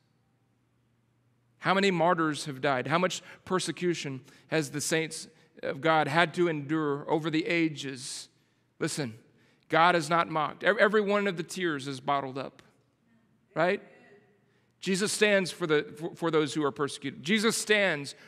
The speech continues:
for martyrs. We see that with Stephen's life. He stands for every soul that has given their life for the sake of the gospel, for everyone who has endured hardness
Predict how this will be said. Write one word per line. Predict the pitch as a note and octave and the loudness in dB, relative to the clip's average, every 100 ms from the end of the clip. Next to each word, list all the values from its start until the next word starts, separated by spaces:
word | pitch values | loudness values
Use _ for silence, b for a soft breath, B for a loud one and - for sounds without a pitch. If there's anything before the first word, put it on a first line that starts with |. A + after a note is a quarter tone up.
| B | B
for | - D#3+ | -8 -2
martyrs. | D#3 C#3+ B2 | 0 0 0
We | C#3 | 0
see | D#3 G3 | 2 4
that | G3 | 4
with | G3 E3 | 4 0
Stephen's | G3+ F#3+ F3+ C#3 | 0 0 0 2
life. | E3 C3 | 2 2
He | E3 | -2
stands | C#3+ - F#3 D#3 C3 - B B | -4 -2 -2 -2 -6 -12 B B
for | - | 2
every | E3 A3 G3 A3 G#3+ | 6 6 4 2 2
soul | - G#3+ F#3+ D#3 | 2 2 2 2
that | D#3 | 2
has | D#3 C3+ | 2 -2
given | C#3 E3+ G3 | 0 0 0
their | G3+ | 0
life | E3+ C#3 C3+ | 2 2 0
for | D#3 | -8
the | B2+ | -8
sake | - E3 F3+ | 0 0 0
of | G3 | -2
the | F3+ | -2
gospel, | D#3+ C#3 - D3+ | 0 0 -2 -10
for | C#3 | 0
everyone | D#3 F#3+ G3+ G#3 | 2 4 2 2
who | G3 | 0
has | F#3+ | 0
endured | F3+ F3 F#3+ F#3 | -2 2 2 2
hardness | - F#3 F#3 C#3+ C#3 - | 2 4 4 2 -6 -8